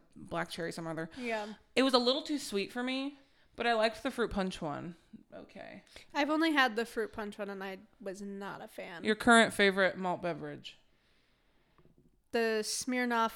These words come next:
Speaker 2: Ice Neon Lemonades.
Speaker 1: Those are pretty fucking fire.
Speaker 2: Mm-hmm.
Speaker 1: Those are
Speaker 2: I
Speaker 1: fire.
Speaker 2: can down that,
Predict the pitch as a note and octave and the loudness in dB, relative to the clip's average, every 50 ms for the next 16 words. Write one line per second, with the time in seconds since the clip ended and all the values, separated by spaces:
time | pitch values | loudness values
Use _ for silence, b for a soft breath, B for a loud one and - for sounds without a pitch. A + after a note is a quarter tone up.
0 | - - - A#3 A3+ A3+ A3 - - - A3+ A3 G#3+ G3+ G#3 G#3 G3+ G#3 G#3+ G#3 | -8 -6 -2 0 0 0 -2 -4 -6 -6 -4 -4 -4 -4 -6 -6 -8 -6 -6 -6
1 | G#3 G#3+ A3 - - - - - - - F#3 F3+ F3+ F3+ - G3 D#3+ D#3+ - - | -6 -6 -8 -10 -12 -14 -12 -2 0 2 2 2 0 -2 -2 -2 -2 -2 -2 -4
2 | E3+ D#3+ - - - - - C#2+ - - - G3 - _ _ - A#3+ G3+ G3 G#3 | -6 -6 -6 -8 -10 -8 -8 -8 -8 -10 -12 -14 -18 _ _ -18 -16 -12 -10 -8
3 | G3+ G#3 G3+ G3+ G3+ G3+ F#3 F3+ F3 G3+ B3 B3 D#3 D#3 D3+ C4+ A#3+ A3 G#3 A#3 | -8 -6 -8 -6 -2 -2 0 2 4 6 6 6 6 4 4 2 0 0 2 4
4 | A#3 A3+ A#3 A3+ G#3+ G#3+ G#3 A3 A3 A3 G#3+ G3 - | 4 4 4 2 -2 -4 0 4 4 6 6 4 2